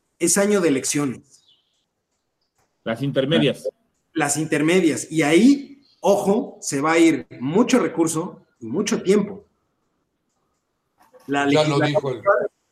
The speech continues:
Speaker 1: la legislatura
Speaker 3: Sí.
Speaker 1: actual dudo mucho que quiera moverle algunas cosas,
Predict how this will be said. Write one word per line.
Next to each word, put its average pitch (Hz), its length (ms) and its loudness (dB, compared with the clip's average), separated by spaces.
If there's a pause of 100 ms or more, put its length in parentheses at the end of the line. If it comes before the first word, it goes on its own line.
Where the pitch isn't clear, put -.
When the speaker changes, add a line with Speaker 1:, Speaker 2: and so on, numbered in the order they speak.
(100)
Speaker 1:
la 160 140 2
legislatura 165 560 4
Speaker 3:
Sí. 233 60 -2
Speaker 1:
actual 226 220 2
dudo 214 220 4
mucho 208 320 2
que - 160 -6
quiera 196 220 0
moverle 170 500 2
algunas 156 420 0
cosas, 185 600 -4